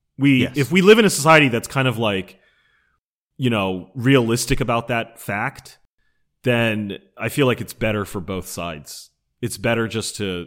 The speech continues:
Speaker 1: acknowledge that that's how things work and that there should be no shame in that game.
Speaker 2: <laughs>
Speaker 1: I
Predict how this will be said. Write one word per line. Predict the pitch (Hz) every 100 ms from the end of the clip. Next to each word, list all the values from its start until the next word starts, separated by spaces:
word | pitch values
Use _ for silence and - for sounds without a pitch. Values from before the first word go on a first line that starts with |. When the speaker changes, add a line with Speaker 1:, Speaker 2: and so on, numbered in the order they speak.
| -
Speaker 1:
acknowledge | 95 95 90 90 78 -
that | 85
that's | 85 82 - - -
how | 95 98
things | 98 90 85
work | 90 85 85
and | 85
that | 82 87
there | 85
should | 90
be | 87
no | 82 82
shame | - 85 85
in |
that | 76 76
game. | 87 82 85 _ _ _ _ _ _ _ _ _ _ _ _ -
Speaker 2:
<laughs> | -
Speaker 1:
I | 156 180 - 180